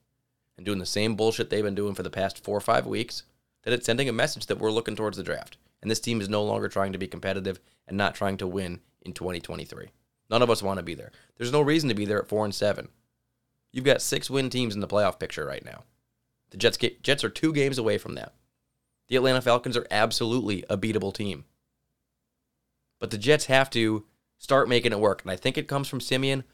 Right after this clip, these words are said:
and I think it comes from Zach Wilson. I don't think it comes from Tim Boyle. The defense, yes, absolutely can win a game or two. It's been a while since they did that. I think it's coming up, maybe this week against the Falcons. But, uh,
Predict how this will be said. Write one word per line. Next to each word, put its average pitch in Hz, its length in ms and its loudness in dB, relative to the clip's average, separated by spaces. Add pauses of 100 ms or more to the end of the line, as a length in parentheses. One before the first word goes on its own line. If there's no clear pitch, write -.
(220)
and - 60 -8
I - 40 -8
think 117 160 0
it 120 60 -4
comes 123 180 0
from 117 100 -2
Zach 110 240 4
Wilson. 104 320 -2
I - 340 -18
don't 95 160 0
think 127 120 0
it 117 80 -6
comes 120 160 0
from 120 120 -4
Tim 113 200 -2
Boyle. 95 360 2 (600)
The - 80 -20
defense, 123 480 4
yes, 107 180 4
absolutely 98 440 0
can 92 120 -4
win 92 80 -2
a 95 40 -2
game 98 220 -2
or 95 40 -2
two. 98 320 0 (220)
It's - 80 -20
been 117 120 4
a 104 60 6
while 98 300 0
since - 160 -6
they 87 100 -2
did 95 220 -6
that. 101 260 0 (600)
I - 40 -20
think 104 160 -6
it's - 160 -10 (440)
coming 110 240 0
up, 98 240 2 (180)
maybe 104 200 -2
this 98 200 -2
week 104 120 -2
against 95 240 -4
the - 60 -12
Falcons. 95 520 -4 (720)
But, - 280 -8
uh, 80 180 -4